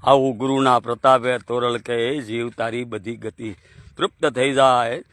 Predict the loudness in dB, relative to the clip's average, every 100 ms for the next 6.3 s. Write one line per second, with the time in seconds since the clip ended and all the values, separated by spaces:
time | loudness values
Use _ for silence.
0 | _ -10 -6 0 6 8 8 6 4 2
1 | 2 0 0 -2 -4 -6 -4 -2 -2 -2
2 | -4 -4 -4 -4 -8 -10 -8 -10 -8 -6
3 | -6 -8 -14 -10 -4 -2 -2 -2 -2 -4
4 | _ _ _ _ 0 0 0 -2 -2 -2
5 | -2 -4 -4 -2 0 0 -4 -10 -10 -12
6 | -12 -14